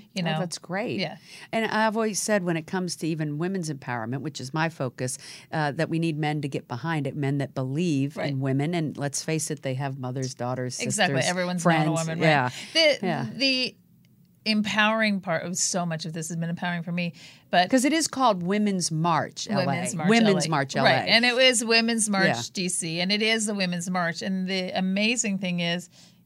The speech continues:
Speaker 1: it is started by women, and
Speaker 2: Mm-hmm.
Speaker 1: it, all of, you know, all of the chapters now, we are, women are running this whole thing. There is not a man that is a co-chair of any of these. And there
Speaker 2: Mm-hmm.
Speaker 1: was four women that started the one in D C.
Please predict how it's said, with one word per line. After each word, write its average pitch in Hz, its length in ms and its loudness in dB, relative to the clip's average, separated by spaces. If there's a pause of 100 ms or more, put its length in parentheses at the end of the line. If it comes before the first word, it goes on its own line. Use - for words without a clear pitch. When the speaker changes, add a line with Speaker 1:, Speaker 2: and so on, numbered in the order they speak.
(140)
Speaker 1:
it 226 180 -4
is 240 240 4
started 160 400 -4
by 165 140 -10
women, 180 480 -12
and 202 160 4
Speaker 2:
Mm-hmm. 165 180 0
Speaker 1:
it, 175 80 -2
all 220 240 6
of, 220 160 2
you 214 140 0
know, 180 140 2
all 208 260 4
of 226 100 -4
the 202 60 -4
chapters 185 520 -2
now, 190 200 2
we 208 260 -2
are, 190 300 2
women 220 440 0
are 180 200 2
running 165 380 0
this 156 180 -8
whole 160 140 -4
thing. 165 200 -8
There 180 140 0
is 190 160 0
not 170 180 0
a 170 80 2
man 180 560 2
that 175 140 0
is 170 120 -2
a 165 60 -6
co-chair 160 440 -4
of 156 100 -4
any 165 240 -2
of 156 140 -4
these. 156 280 -8
And 165 140 0
there 165 60 0
Speaker 2:
Mm-hmm. 143 40 0
Speaker 1:
was 135 140 -2 (220)
four 214 280 4
women 202 300 2
that 190 100 -6
started 175 320 -2
the 170 60 -4
one 165 160 -2
in 160 80 0
D 160 160 -4
C. 214 520 -2